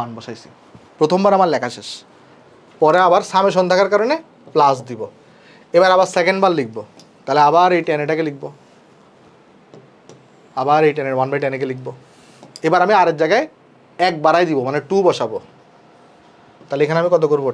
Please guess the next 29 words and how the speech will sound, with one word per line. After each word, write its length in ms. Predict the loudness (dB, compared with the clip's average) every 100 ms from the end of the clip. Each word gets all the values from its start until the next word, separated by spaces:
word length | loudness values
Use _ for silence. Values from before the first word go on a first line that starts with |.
| 0
Tan 180 | 0 2 -2
of 80 | -2 -18 -20 -20 -20 _ _ -20 -20 _ -8
two, 200 | -4 -2 -4 -8 _ _ _ _ _ -4
two 120 | -2 2
plus 180 | 0 2 0
one 80 | 0
যোগ 80 | -2
করলে 140 | -2 0
কত 80 | 0 0
হবে? 100 | -2 -4
থ্রি 120 | 2 4
এ 20 | 4
হবে। 140 | 2 -2 -12 _ _ _ -20 -20 -4
তাহলে 160 | 0 2
এটা 80 | 4
হয়ে 100 | 4
যাবে 120 | 2 0 2
tan 160 | 0 0
of 60 | -6 -10
three 180 | -6 -6
a 20 | -6 -12 _ _ -20 -20 _ -20 -20 -6
মাইনাস 300 | -4 -2 -6 -8 -8
এটা 120 | -4 -2
হবে 140 | -2 -4
কত? 120 | -6 -6
Tan 160 | -4 -2 -2
of 80 | -4 -10 -20 _ -8
two 140 | -2
a, 20 | -2